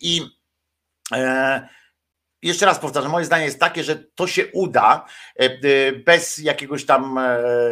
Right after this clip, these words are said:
dramatycznych sytuacji. Obecna władza przeczeka szaleństwo,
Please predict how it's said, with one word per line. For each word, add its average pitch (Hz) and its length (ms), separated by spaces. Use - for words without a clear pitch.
dramatycznych 139 840
sytuacji. 117 600
Obecna 151 340
władza 143 300
przeczeka 190 720
szaleństwo, 101 600